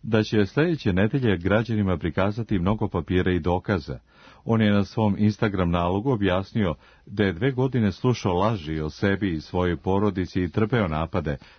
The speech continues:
brutalne i mafijaški organizovane.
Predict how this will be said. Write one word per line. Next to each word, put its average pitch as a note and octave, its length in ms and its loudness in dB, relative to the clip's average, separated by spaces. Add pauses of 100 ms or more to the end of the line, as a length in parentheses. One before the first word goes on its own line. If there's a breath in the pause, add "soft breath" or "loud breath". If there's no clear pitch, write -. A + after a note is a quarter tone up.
(120)
brutalne G2+ 640 2
i F#2 40 -2
mafijaški F2+ 680 -2
organizovane. C#2+ 840 -4